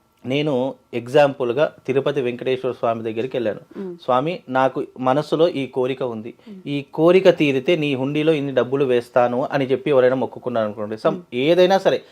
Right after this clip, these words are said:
Speaker 2: మ్మ్.
Speaker 1: ఏ దేవాలయమైనా సరే, ఇంట్లో ఉన్నటువంటి భగవంతుడికైనా సరే,
Speaker 2: మ్మ్.
Speaker 1: భగవంతుడు అంతటా ఉంటాడు. మనము especially పుణ్యక్షేత్రాలకు వెళ్ళి మొక్కుకుంటేనే కాదు, నువ్వు మనసులో సంకల్పం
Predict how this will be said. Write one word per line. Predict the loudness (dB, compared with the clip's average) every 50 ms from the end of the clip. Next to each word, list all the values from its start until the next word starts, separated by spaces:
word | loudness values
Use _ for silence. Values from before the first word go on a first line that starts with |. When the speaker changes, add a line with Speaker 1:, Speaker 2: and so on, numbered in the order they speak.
| -16
Speaker 2:
మ్మ్. | -12 -10 -6
Speaker 1:
ఏ | -4 -2 0
దేవాలయమైనా | 2 2 4 4 6 6 6 4 4 2 0 -2
సరే, | -2 -2 -2 -2 -2
ఇంట్లో | -2 -4 -6 -8 -6 -2 -2 0
ఉన్నటువంటి | 0 0 -2 -2 -2 -2 -4 -4 -4
భగవంతుడికైనా | -6 -4 -2 0 0 0 0 0 -4 -4 -2 -2 -2 0 -2 -4
సరే, | -4 -4 -6 -8 -8 -12 -18 -16 -12
Speaker 2:
మ్మ్. | -12 -10 -10 -6
Speaker 1:
భగవంతుడు | -4 -2 0 2 2 2 2 4 4
అంతటా | 4 4 4 4 6 6 6
ఉంటాడు. | 6 6 2 2 2 2 0 0 -6 -10 -8
మనము | -2 0 0 0 0 0 0 0 -2
especially | -2 -4 -6 -4 -2 -2 -2 0 0 -2 -2 -2 -4 -6
పుణ్యక్షేత్రాలకు | -6 -6 -8 -6 -6 -8 -6 -4 -4 -4 -2 0 2 2 4 4 2 0 -2 -4
వెళ్ళి | -4 -4 -4
మొక్కుకుంటేనే | -4 -6 -6 -6 -6 -6 -6 -4 -2 -2 -2 0
కాదు, | 2 2 0 0 -2 -16 -20 -20 _ -6 0
నువ్వు | 2 2 4
మనసులో | 6 6 4 4 4 4 4 6 8 8 8 8
సంకల్పం | 6 4 0 0 2 0 2 2 0 0 -2 -4 -4 -4